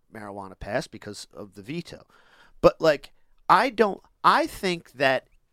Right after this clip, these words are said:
within government, people can, can discuss, raise issues,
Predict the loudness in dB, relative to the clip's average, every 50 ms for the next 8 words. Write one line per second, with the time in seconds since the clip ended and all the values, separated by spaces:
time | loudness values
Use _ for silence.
0 | _ _ _ _ _ -4 -4 -2 0 0 0 -2 -2 -4 -2 2 4 4 4 2
1 | -2 -10 -12 -14 -18 -18 -18 -18 -18 _ _ _ _ _ -20 -20 -20 -20 -20 -20
2 | _ -20 -20 -20 -20 _ _ _ _ _ _ _ _ _ _ -20 -20 -20 _ _
3 | _ _ _ _ _ -10 -6 -6 -4 -2 -2 -2 -2 -2 -4 -2 0 0 0 -2
4 | -8 -16 _ _ _ _ _ _ _ _ _ _ _ _ -20 _ _ _ _ _
5 | -10 -8 -8 -8 -8 -10 -12 -10 -8 -6 -4 -4 -4 -2 0 2 2 2 0 -2
6 | -6 -10 -12 -14 -16 -18 _ _ _ _ -6 0 2 2 2 2 0 -2 -4 -6
7 | -8 -8 -8 -10 -12 -12 -12 -12 -12 -14 -16